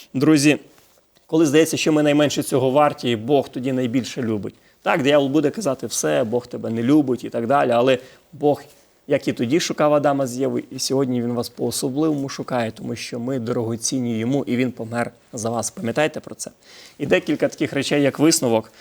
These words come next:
про те, що Бог шукає нас першими, коли ми падаємо. У боротьбі добра і зла фінал вже визначений. Наш переможець Ісус Христос, який переміг на хресті, дає нам цю перемогу і сьогодні. І Різдво —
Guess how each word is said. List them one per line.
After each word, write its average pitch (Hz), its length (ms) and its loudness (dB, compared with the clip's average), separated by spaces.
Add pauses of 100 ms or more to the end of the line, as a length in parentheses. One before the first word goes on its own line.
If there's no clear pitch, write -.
(240)
про 123 140 -6
те, 135 180 4
що 135 220 -2
Бог 160 320 2
шукає 151 500 2
нас 135 240 -2
першими, 139 540 2
коли 117 180 -2
ми 113 120 -2
падаємо. 107 480 -2 (400)
У 147 140 2
боротьбі 151 400 4
добра 156 260 6
і 156 60 6
зла 156 200 6
фінал 151 360 2
вже 135 180 2
визначений. 131 760 4
Наш 139 360 2
переможець 131 640 0
Ісус 131 260 -6
Христос, 139 460 -4
який 143 180 -4
переміг 139 400 -2
на 135 80 -2
хресті, 151 520 -2 (280)
дає 123 280 0
нам 131 160 -2
цю 135 140 -6
перемогу 123 520 0 (100)
і 127 80 -2
сьогодні. 107 540 0 (360)
І 147 140 4
Різдво — 147 480 4